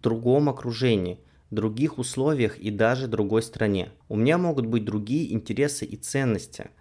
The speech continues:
а потому приткнуть опыт старшего поколения просто некуда. Например, бабушка может на профессиональном уровне кипятить пеленки.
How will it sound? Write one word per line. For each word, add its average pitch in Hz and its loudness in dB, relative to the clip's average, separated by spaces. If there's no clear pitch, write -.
а - -6
потому 131 0
приткнуть - -2
опыт 143 2
старшего 123 -2
поколения 117 0
просто 123 -2
некуда. 117 0
Например, 123 2
бабушка 143 2
может 117 0
на 110 0
профессиональном 113 -2
уровне 127 2
кипятить - -10
пеленки. 110 0